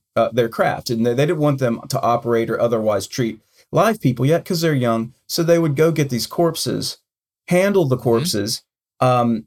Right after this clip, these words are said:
Speaker 1: and part of that required sticking your hands into the bodies of,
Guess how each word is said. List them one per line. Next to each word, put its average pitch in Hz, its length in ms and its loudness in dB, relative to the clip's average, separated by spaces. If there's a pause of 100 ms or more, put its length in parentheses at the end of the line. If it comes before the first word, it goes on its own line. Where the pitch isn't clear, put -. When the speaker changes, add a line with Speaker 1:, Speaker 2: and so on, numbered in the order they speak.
(140)
Speaker 1:
and 127 380 2
part 120 260 4
of 123 100 0
that 127 240 2
required 117 460 0
sticking 123 480 -2
your 120 120 -4
hands 131 640 -2 (520)
into 127 840 0
the 120 120 -6
bodies 107 440 0
of, 98 520 -2